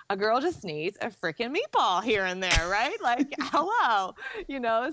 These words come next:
So that was, uh, that was fun for the show to really, like, lead me into that. And my Superfood Swap Starter Kit that I created, it has on the cover of it me holding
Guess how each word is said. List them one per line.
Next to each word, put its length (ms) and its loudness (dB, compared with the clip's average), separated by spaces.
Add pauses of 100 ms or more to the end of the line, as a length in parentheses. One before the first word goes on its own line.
So 160 -2
that 180 -2
was, 160 -4 (100)
uh, 280 0
that 140 -2
was 260 -6 (240)
fun 260 0
for 140 -4
the 100 -4
show 340 -2
to 180 -8
really, 200 -2
like, 280 -4
lead 260 -4
me 100 -6
into 160 -6
that. 140 0
And 80 -2
my 120 0
Superfood 540 -4
Swap 300 -2
Starter 380 0
Kit 240 -8
that 100 -2
I 220 -2 (240)
created, 340 -2 (360)
it 200 2
has 260 -2
on 100 -2
the 80 -2
cover 480 0
of 140 -2
it 160 -2 (180)
me 240 -4
holding 800 0